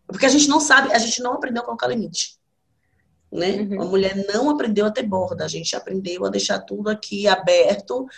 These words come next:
Speaker 1: porque eu tenho que ser boazinha, então eu não coloco esse limite. Eu não sei dizer não,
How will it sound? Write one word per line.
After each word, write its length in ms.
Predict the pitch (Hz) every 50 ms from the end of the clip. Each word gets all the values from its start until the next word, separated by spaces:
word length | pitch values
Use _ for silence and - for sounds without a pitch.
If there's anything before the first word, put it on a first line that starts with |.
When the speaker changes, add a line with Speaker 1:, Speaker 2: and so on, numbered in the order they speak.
| - _ -
Speaker 1:
porque 160 | 202 196 220
eu 40 | 214
tenho 120 | 214 214
que 80 | - -
ser 100 | - 214
boazinha, 540 | 202 208 220 233 220 208 214 208 196 185
então 160 | 185 190 196 190
eu 40 |
não 80 | 202 214
coloco 280 | - - - 302 - -
esse 160 | 285 - 277
limite. 720 | 262 240 220 196 170 160 - - - - - - - - -
Eu 140 | - 240
não 80 | 277 302
sei 140 | 294 359 370
dizer 180 | 370 359 339
não, 340 | 285 214 180 156 147 - -